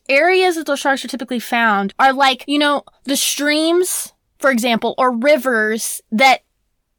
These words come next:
do inevitably end up in the ocean,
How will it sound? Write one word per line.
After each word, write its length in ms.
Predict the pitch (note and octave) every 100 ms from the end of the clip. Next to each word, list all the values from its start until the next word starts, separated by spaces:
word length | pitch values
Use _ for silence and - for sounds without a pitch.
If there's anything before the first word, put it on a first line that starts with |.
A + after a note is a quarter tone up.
| -
do 420 | G#3 D4 E4 F4 F4+
inevitably 800 | D4 C#4 C#4 C4+ C4 B3+ C4 B3
end 220 | A#3+ A#3
up 140 | A3+ A3
in 120 | G#3+
the 180 | G#3 G3+
ocean, 480 | F3 - - -